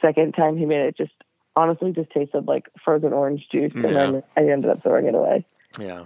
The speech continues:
Speaker 1: So my first one wasn't bad, but
Speaker 2: Mm.
Speaker 1: the redo,
Speaker 2: And, and
Speaker 1: which was
Speaker 2: it's
Speaker 1: totally
Speaker 2: a
Speaker 1: my fault.
Speaker 2: Yeah. It's a good point that you made, though. Maybe if we went, if we had gone a little earlier in the day, they would have been better, but it just,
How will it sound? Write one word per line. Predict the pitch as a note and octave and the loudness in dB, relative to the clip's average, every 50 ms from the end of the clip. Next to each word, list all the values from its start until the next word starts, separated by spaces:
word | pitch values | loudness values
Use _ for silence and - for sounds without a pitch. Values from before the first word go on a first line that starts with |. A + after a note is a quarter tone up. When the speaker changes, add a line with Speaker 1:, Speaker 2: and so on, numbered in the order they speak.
| _ - | _ 0
Speaker 1:
So | B3 F3+ C#3+ | 2 2 2
my | D#3 F3 | 0 -2
first | F3 - C#4 F4 G#4 - | -2 0 -2 -2 -2 -2
one | A4 G4+ F4+ E4 | -4 -2 -2 0
wasn't | C4+ G#3 G3 F#3 F#3+ F#3 F#3 - | 0 0 0 0 -2 -6 -6 -6
bad, | D3 A#2+ - - - _ _ _ - | -6 -6 -6 -6 -10 _ _ _ -4
but | - D#3+ B2 F#2+ | -2 -2 -2 -2
Speaker 2:
Mm. | F2+ - _ _ _ _ - F3 | -6 -12 _ _ _ _ -16 -6
Speaker 1:
the | F3 F#3+ | -4 -4
redo, | F3 F3+ F#3+ F#3 D#3+ E3 D#3+ D#3 D#3 D3+ D#3+ - | -2 -2 -2 -2 -2 -2 0 0 -2 -2 -4 -2
Speaker 2:
And, | F3 F#3 G3 F#3+ F3 - - - - - _ _ _ _ - | 0 0 0 0 -2 -8 -10 -14 -20 -20 _ _ _ _ -4
and | D3+ D3+ D#3 D3+ D3+ | -2 0 0 0 0
Speaker 1:
which | D3+ | 0
was | D3 - | -2 -2
Speaker 2:
it's | - - | -2 2
Speaker 1:
totally | - B3 A#3 A#3+ A#3 A3 | 2 2 4 4 2 2
Speaker 2:
a | G#3 | 4
Speaker 1:
my | G3+ F#3+ F#3+ | 2 0 0
fault. | - - E3+ D#3 D3+ D3+ - A#2+ | 2 0 0 0 2 -2 -4 -4
Speaker 2:
Yeah. | B2 C3 A2+ G2 F#2 F#2 F#2 F#2 - - _ _ _ _ | -2 -2 0 0 -2 -2 -4 -8 -12 -20 _ _ _ _
It's | - C#3+ - - | -8 -6 -4 -4
a | G3+ G3 | -4 -4
good | G3+ C4+ C#4+ - | -4 -4 -6 -4
point | - F#3 D3+ B2+ B2 A2+ | -4 -2 -2 -2 -2 -2
that | A2+ A2 | -2 -4
you | A2 G#2+ G#2 | -2 -4 -4
made, | G#2+ G#2 G#2 G#2 G2 | -4 -6 -6 -4 -2
though. | G2+ G2+ G2+ G2+ | -2 -2 -2 -2
Maybe | G#2 B2 A#2+ B2+ C3+ D3 D#3 D3 C3+ C3 B2 G2 A#2+ | -2 -2 -2 -2 0 -2 -2 -2 0 -2 -2 -2 -4
if | A2+ - - | -6 -6 -4
we | A#2 A2 | -4 -2
went, | G#2+ G#2+ G#2+ - - _ _ - | -2 -2 -4 -4 -8 _ _ -8
if | A#2 G#2 A#2 | -8 -4 -2
we | A2+ | -2
had | A2 A2 | -2 0
gone | A2 A2 G#2+ G#2+ | 0 -2 -2 -2
a | G#2 | -2
little | G#2 G2+ G2+ - - | -4 -4 -6 -6 -4
earlier | A2 G#2+ G#2 G#2 G#2+ G#2+ | -4 -2 0 0 -2 -2
in | G#2+ G#2 | -4 -6
the | G2+ F#2+ | -6 -8
day, | G2 G2 G2+ G#2+ | -6 -6 -6 -6
they | A2 B2 A#2+ | -6 -4 -4
would | A#2+ A#2 A#2 | -4 -4 -4
have | A#2 | -4
been | A#2+ A#2+ A#2 | -4 -4 -2
better, | A2+ A2 A2 A#2+ C3+ C#3 | -2 -2 0 0 -2 -2
but | C#3 A2+ G2 F#2+ - - _ | -2 -2 -4 -4 -6 -10 _
it | - A#2+ - | -14 -14 -8
just, | - A#2 G#2+ G2+ - - - - - | -6 -6 -6 -6 -6 -10 -12 -14 -18